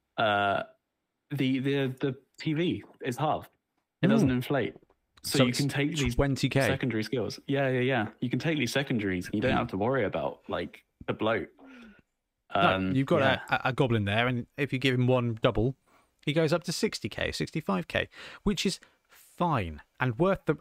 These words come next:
Speaker 2: 'cause a six, a sixty K block goblin, a sure hands goblin,
Speaker 1: Yeah. <laughs>
Speaker 2: tackle goblin, wrestle goblin, dauntless goblin, even frenzy. Oh man,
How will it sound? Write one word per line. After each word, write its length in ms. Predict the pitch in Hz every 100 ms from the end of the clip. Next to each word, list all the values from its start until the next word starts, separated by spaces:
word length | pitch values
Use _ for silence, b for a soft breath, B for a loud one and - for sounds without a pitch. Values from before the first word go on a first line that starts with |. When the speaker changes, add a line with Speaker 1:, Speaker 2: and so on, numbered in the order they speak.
| - -
Speaker 2:
'cause 160 | 170
a 60 | 170
six, 340 | - 269 - -
a 80 | 151
sixty 440 | - 247 - 208
K 200 | - 175
block 580 | 131 - 117 170 - -
goblin, 340 | 127 107 82 67
a 60 |
sure 400 | - - 190 175
hands 400 | 156 131 113 90
goblin, 280 | - 90 -
Speaker 1:
Yeah. 120 | 196
<laughs> 60 | -
Speaker 2:
tackle 500 | 311 180 185 - 135
goblin, 400 | 120 107 104 110
wrestle 340 | 143 165 165
goblin, 380 | 123 101 101 104
dauntless 460 | 120 165 156 117 -
goblin, 400 | 101 95 92 101 B B B -
even 360 | 170 190 170 165
frenzy. 600 | - 180 160 107 95 -
Oh 180 | 104 92
man, 300 | 113 98